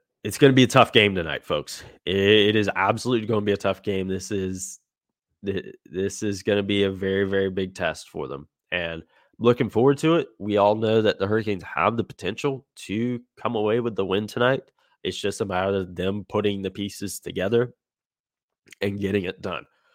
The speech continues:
So we just gotta wait and see. Game is at seven o'clock tonight. I'm looking forward to it.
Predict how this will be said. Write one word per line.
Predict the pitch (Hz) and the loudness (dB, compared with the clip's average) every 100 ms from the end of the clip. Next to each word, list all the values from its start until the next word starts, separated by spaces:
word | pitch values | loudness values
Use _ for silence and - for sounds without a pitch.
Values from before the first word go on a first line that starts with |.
| _ _ | _ _
So | - 90 90 80 | -6 -4 -4 -6
we | 82 | -10
just | 95 | -6
gotta | - 87 | -2 -2
wait | 98 98 | -2 -4
and | - | -2
see. | 156 160 160 _ _ _ | 0 0 -2 _ _ _
Game | 107 104 104 | -2 0 0
is | 98 | 0
at | 90 | 0
seven | - 98 92 | 0 -2 0
o'clock | 110 101 - | 2 2 2
tonight. | 98 110 117 | -2 -2 -2
I'm | 85 98 | -4 -4
looking | 98 85 | -4 -6
forward | - 120 123 | -2 -2 -2
to | 120 | 0
it. | 117 | 0